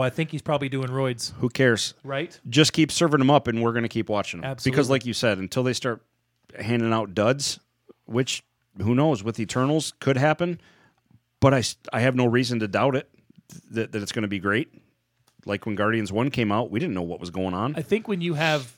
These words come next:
Speaker 1: the cohesiveness that they've got going on there, and when I say cohesiveness, they have all these different, you know what? Listen to what I'm about to do.
Speaker 2: Uh-oh.
Speaker 1: It's almost like how the federal government is supposed to work.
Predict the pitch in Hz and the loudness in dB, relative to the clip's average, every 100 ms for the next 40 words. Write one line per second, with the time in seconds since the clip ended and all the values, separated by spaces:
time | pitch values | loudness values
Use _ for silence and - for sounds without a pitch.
0 | - 151 - 147 120 160 165 127 131 - | -12 -12 -6 -6 -4 -4 -4 -6 -8 -8
1 | 120 135 123 135 127 135 123 120 127 120 | -8 -8 -6 -8 -6 -4 -4 -2 -4 -4
2 | 107 104 _ _ _ _ _ _ - 139 | -6 -10 _ _ _ _ _ _ -8 -4
3 | 139 135 151 - 135 139 135 139 123 120 | -2 -2 -4 -4 -6 -6 -4 -4 -6 -6
4 | 147 135 135 113 - _ 143 175 180 170 | -6 -4 -4 -6 -16 _ 2 2 2 -4
5 | 113 151 143 - 143 _ - _ _ _ | -4 -6 -4 -6 -8 _ -20 _ _ _
6 | _ _ _ _ _ _ _ _ _ _ | _ _ _ _ _ _ _ _ _ _
7 | 196 226 262 277 - _ - - _ - | -4 2 4 4 0 _ -20 -20 _ -20
8 | - _ _ _ 214 240 240 185 160 147 | -20 _ _ _ -12 -8 -4 -2 -2 -4
9 | 135 123 117 117 120 120 - - - 90 | -6 -8 -12 -18 -18 -20 -14 -10 -8 -6
10 | 82 82 - - _ 160 - 240 302 285 | -6 -6 -14 -20 _ -12 -4 2 4 4
11 | - 196 185 156 156 139 156 143 135 135 | 2 2 2 0 -2 0 -2 -2 -2 -4
12 | 127 123 120 - 131 117 117 113 - | -6 -8 -10 -10 -10 -8 -10 -12 -14